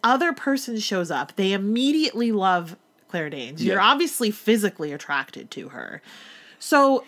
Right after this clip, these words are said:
Speaker 1: that thing, so I can see how that would happen.
Speaker 2: Yeah, I can see how it happened. It,
Speaker 1: It
Speaker 2: it,
Speaker 1: happens
Speaker 2: it's
Speaker 1: real
Speaker 2: so fast.
Speaker 1: quickly. It's very, like, you know, but so, so I, I am able to forgive that a
Speaker 2: Yeah,
Speaker 1: little
Speaker 2: yeah,
Speaker 1: bit,
Speaker 2: yeah.
Speaker 1: but I fully agree with you that it's like,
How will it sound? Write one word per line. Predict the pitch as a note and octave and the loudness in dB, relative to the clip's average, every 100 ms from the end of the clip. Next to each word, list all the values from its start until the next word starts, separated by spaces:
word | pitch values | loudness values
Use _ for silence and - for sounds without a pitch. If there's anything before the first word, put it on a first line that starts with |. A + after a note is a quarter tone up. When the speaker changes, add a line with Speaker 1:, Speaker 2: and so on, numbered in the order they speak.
| - | -6
Speaker 1:
that | G#3+ C4 C4+ | 2 4 4
thing, | - - F#4 A4 F4+ B3+ - | 0 -4 0 0 0 -6 0
so | D#4+ | 2
I | D#4+ | 2
can | - D#4+ | -2 -6
see | C#4 - D#4 E4+ | -4 -4 0 0
how | E4+ F4 | 2 2
that | A#3 G#3+ | 4 2
would | F3+ | 0
happen. | F#3 - G3 G#3+ E4 F#4+ G4+ A4+ - | -4 2 2 2 0 0 -2 -6 0
Speaker 2:
Yeah, | D4+ A#3 | 2 4
I | G#2 | 2
can | C#3 F#3+ | 0 0
see | F#3+ | 2
how | B2 | 0
it | |
happened. | G2+ - A#2+ F3 E3 E3+ - | -2 -2 -2 -2 -8 -10 -12
It, | A#2+ - - | -14 -14 -4
Speaker 1:
It | C#4+ | 0
Speaker 2:
it, | D4 | 4
Speaker 1:
happens | D4 D4+ E4 D4 | 6 6 2 0
Speaker 2:
it's | A3+ G#3+ C4+ | -2 0 2
Speaker 1:
real | E4 | 4
Speaker 2:
so | F4 | 4
fast. | - | 4
Speaker 1:
quickly. | E4+ C#4+ C#4+ C#4 C4+ C4+ | 4 2 2 2 4 2
It's | C4+ A#3 - | 2 0 -2
very, | G#3+ B3 B3+ C4 C4+ | 0 2 2 2 2
like, | A#3+ A3 G#3 G#3+ - | 4 4 2 -2 -10
you | A3 A3 | -6 0
know, | G#3 E3+ E3+ F3 | 2 2 0 0
but | B3 B3 - | 2 2 2
so, | C4+ D#4 - | 0 0 0
so | A3+ C#4+ C4+ - _ | 0 0 0 -4 _
I, | A#3 C4+ B3 - _ - | 2 4 0 -6 _ 0
I | A3+ | 2
am | C4+ A#3+ | 2 2
able | G#3+ G#3 | 2 2
to | F#3+ G#3 | -2 -4
forgive | F3+ E3+ F3 F3+ F3 | -4 -6 -6 -6 0
that | E3+ F#3+ - | 2 2 2
a | |
Speaker 2:
Yeah, | G#3+ | 2
Speaker 1:
little | A3+ B3 | 4 4
Speaker 2:
yeah, | B3+ C4+ | 4 2
Speaker 1:
bit, | - | -2
Speaker 2:
yeah. | - - | -10 2
Speaker 1:
but | A3 | 4
I | G#3 | 4
fully | G#3+ - A#3+ A3+ | 0 0 4 4
agree | F#3 F3+ | 2 -2
with | D3 D3+ | -4 -4
you | D3+ | -6
that | D#3+ | -6
it's | D#3 D#3+ | -6 -6
like, | D3 C#3+ | -8 -8